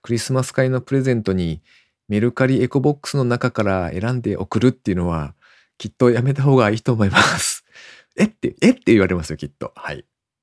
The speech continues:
でもあれかな、あの、あんまり使ってないやつをこう、綺麗にしてですね、いい感じの包装をして、「はい」って出せば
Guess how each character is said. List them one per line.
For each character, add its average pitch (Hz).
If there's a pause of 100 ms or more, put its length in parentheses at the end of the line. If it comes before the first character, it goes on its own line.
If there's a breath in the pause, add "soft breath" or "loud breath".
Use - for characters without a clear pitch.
(240)
で 110
も 80
あ -
れ 104
か 120
な、 113
あ 98
の、 82
あ -
ん 143
ま 147
り 147
使 -
っ 147
て -
な 143
い 123
や 90
つ -
を -
こ -
う、 -
綺 147
麗 101
に 73
し -
て 67
で 65
す -
ね、 71 (460)
い 123
い 120
感 123
じ 117
の 120
包 120
装 110
を 104
し -
て、 90 (680)
「は -
い」 127
っ -
て -
出 -
せ -
ば -